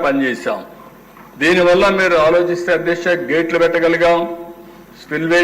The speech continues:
చేశాం, స్పిల్ ఛానల్ పనులు పూర్తి చేశాం, అన్ని కూడా సమర్థవంతంగా చేసుకుంటూ ముందుకు పోయి డెబ్బై రెండు శాతం పనులు పూర్తి చేశాం. ఇరవై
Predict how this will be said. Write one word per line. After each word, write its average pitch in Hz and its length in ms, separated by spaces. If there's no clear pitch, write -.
చేశాం, 165 400
స్పిల్ 175 360
ఛానల్ 170 340
పనులు 165 160
పూర్తి 160 340
చేశాం, 165 460
అన్ని 196 260
కూడా 190 220
సమర్థవంతంగా 170 1040
చేసుకుంటూ 151 460
ముందుకు 139 400
పోయి 180 200
డెబ్బై 165 600
రెండు 175 400
శాతం 170 380
పనులు 156 220
పూర్తి 127 440
చేశాం. 92 320
ఇరవై 190 520